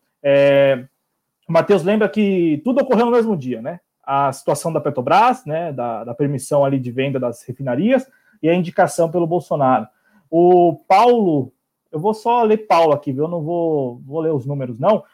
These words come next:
O Paulo aqui lembrou que o Ciro Nogueira apostou.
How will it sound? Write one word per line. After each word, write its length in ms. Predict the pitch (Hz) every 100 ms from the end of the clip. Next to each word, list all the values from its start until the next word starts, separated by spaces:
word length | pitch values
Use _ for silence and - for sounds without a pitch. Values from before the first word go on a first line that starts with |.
| _ _
O 340 | 147 151 143 135 -
Paulo 380 | 165 190 190 180
aqui 580 | - 180 175 175 160 147
lembrou 320 | 156 147 175
que 120 | -
o 60 | 226
Ciro 260 | - 233
Nogueira 340 | 226 185 143 139
apostou. 640 | - 247 - 170 196 247